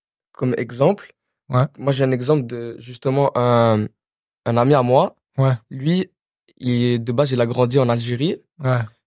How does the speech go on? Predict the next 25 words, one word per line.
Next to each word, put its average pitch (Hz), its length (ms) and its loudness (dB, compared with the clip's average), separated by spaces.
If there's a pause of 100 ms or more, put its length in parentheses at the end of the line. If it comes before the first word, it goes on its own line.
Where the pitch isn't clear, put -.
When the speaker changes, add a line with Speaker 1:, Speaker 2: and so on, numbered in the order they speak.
Speaker 1:
Lui, 143 160 -4
ce - 80 -4
qui, - 200 -16
il 117 300 -12
est 117 40 -14
venu 139 260 2
comme 117 400 -2
à 110 340 0
cinq, 147 260 0
six 127 240 -2
ans, 143 60 2
il 123 100 0
est 120 60 -2
venu 123 400 0 (380)
au 117 40 -10
Canada 117 360 0
pour 110 280 -8
immigrer, 113 400 -2
justement. 127 540 0 (220)
Speaker 2:
Ouais. 143 160 2 (240)
Speaker 1:
Lui, 151 420 0 (400)
euh, 120 400 0 (240)
à 123 100 0
l'école, 139 320 0
déjà, 135 460 -2